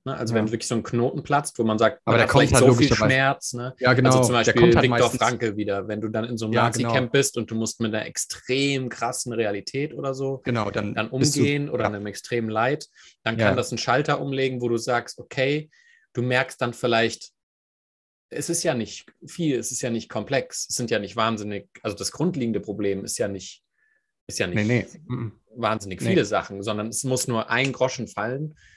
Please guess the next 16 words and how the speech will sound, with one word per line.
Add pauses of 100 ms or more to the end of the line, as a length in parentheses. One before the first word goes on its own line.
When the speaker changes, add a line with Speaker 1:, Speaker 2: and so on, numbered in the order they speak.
(120)
Speaker 1:
Und
solange
du
aber
nicht
diesen
Grad
an
Bewusstsein
eben, (440)
äh, (120)
durch
Umstände
auf
einmal
bekommst,